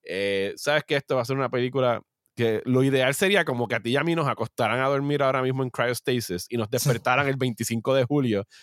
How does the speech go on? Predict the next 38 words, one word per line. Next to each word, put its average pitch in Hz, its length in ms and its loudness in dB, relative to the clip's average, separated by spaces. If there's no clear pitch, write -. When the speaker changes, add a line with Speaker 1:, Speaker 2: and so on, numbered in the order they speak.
Speaker 1:
sin 170 180 2
saber 175 320 4
nada, 214 460 4
¿sabes? 160 180 2
Como 160 180 2
que 139 120 -2
yo 139 80 2
no 202 80 4
sé 240 120 2
quién 247 160 0
es 214 120 2
Superman, 220 640 2
o - 20 2
sea, 175 160 0
eso 226 140 0
sería 240 360 0
tan 190 220 4
y 220 160 4
tan 190 360 4
nítido, 135 460 2
mano. 107 240 2
Yo, 139 240 2
si 208 100 -2
yo 175 140 4
pudiese 220 440 2
llegar 151 340 4
a 180 40 0
las, 180 240 0
a 143 120 2
los 139 160 2
cines 165 340 0
sin 165 160 -2
saber 131 320 2
un 160 140 -4
carajo 165 400 2
de 147 80 2
las 127 160 0
películas, 139 540 0